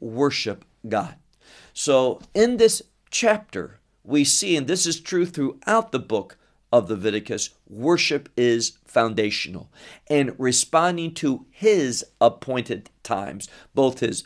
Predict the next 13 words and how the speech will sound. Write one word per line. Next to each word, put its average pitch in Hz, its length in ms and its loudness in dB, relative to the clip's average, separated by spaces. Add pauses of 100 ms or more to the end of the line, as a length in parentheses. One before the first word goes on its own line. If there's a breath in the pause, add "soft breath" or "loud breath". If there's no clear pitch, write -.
festivals 170 760 -4 (280 soft breath)
and 120 420 -4 (120)
that 120 360 0
daily 139 600 4
worship, 120 580 -6 (380)
three 156 260 2
times 113 640 -4 (220)
a 117 160 2
day. 92 340 -6 (560 soft breath)
Look 123 300 -2
at 113 220 0 (120)
verse 104 340 -6
two. 87 280 -10